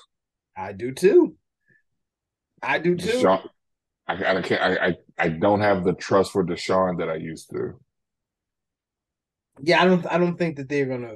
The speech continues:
Speaker 1: uh, put enough points up to
Speaker 2: Again, like I said, because of their defense, it's gonna be, like, sixteen to ten,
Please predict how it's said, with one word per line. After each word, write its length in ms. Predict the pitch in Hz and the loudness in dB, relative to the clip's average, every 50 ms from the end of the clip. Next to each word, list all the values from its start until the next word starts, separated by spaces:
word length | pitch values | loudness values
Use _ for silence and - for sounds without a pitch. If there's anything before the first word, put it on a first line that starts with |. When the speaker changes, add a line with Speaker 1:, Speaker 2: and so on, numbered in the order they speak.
| - - 117 | -16 -14 -12
Speaker 1:
uh, 180 | 113 113 107 107 | -10 -10 -10 -12
put 160 | - 135 127 | -8 -6 -4
enough 260 | 123 120 123 110 - _ _ _ - - | -4 -4 -6 -10 -10 _ _ _ -14 -8
points 320 | 139 131 120 107 92 - - - | -8 -8 -8 -8 -12 -18 -20 -16
up 260 | - 101 98 - _ - _ _ _ _ _ _ _ _ _ _ _ | -14 -14 -14 -16 _ -20 _ _ _ _ _ _ _ _ _ _ _
to 460 | - - 127 117 107 104 101 98 95 95 - - - - - - | -12 -10 -8 -8 -8 -10 -10 -12 -12 -14 -16 -18 -18 -20 -4 0
Speaker 2:
Again, 280 | - 101 107 139 135 113 | 2 4 6 6 4 6
like 140 | 107 107 107 | 4 4 4
I 100 | 107 104 | 4 6
said, 360 | 123 147 117 - - 76 - | 6 6 6 6 4 0 -2
because 260 | 101 92 127 135 127 | 0 2 4 4 4
of 60 | 113 101 | 4 2
their 120 | 104 90 | 2 2
defense, 540 | 92 131 147 185 180 117 98 92 87 - - | 4 4 4 4 4 0 -2 -2 -4 -6 -6
it's 140 | 98 101 92 | -8 -6 -2
gonna 180 | 113 123 123 107 | 0 0 0 4
be, 140 | 101 101 | 4 4
like, 300 | 98 95 - - - - _ _ | 4 4 2 0 -2 -6 _ _
sixteen 560 | - - - - 127 110 - - 139 110 98 | -18 -12 -6 -6 -6 -6 -4 -4 -4 -2 -2
to 80 | 92 87 | -4 -6
ten, 440 | - - 107 98 82 78 73 78 | -4 -4 -4 -4 -4 -6 -10 -14